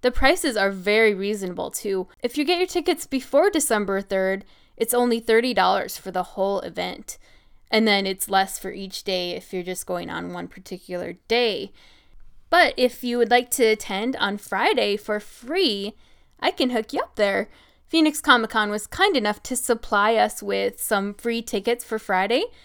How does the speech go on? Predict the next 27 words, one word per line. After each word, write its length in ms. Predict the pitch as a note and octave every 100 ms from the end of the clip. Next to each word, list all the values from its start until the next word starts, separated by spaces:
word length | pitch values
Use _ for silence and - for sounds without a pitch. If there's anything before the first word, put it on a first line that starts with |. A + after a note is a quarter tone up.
| - _
So 400 | - - D4 C#4
if 240 | A3 A#3+ C4
you'd 160 | A#3+
be 120 | A3+ G#3+
interested 600 | G#3 G#3+ A#3+ - G#3+ G#3
in 140 | G3+
that, 260 | F#3 A3+ -
all 120 | A3+
you 140 | A#3+ A#3+
gotta 280 | B3+ A3+ G#3
do 340 | G#3 A3 C#4
is 400 | - G3 F#3+ G3 - _ _
caption 760 | - C#4+ D4+ - D4+ D4+ D4 -
a 80 | A3+
picture 440 | - B3+ - G#3
that 220 | G3 F#3+ G#3
we'll 140 | G#3
be 160 | G3+ G3+
posting 640 | - G#3 - - G#3 G3+
on 640 | - F#3 F#3 F3+ F3+ F#3
Twitter. 420 | G3 D#4 G#3 - - - _
So 220 | - A3+
this 160 | A#3 C4
is 100 | C4+
a 60 |
Twitter 260 | D4+ B3 G#3
contest. 640 | G3+ F#3+ F#3+ - A#3 -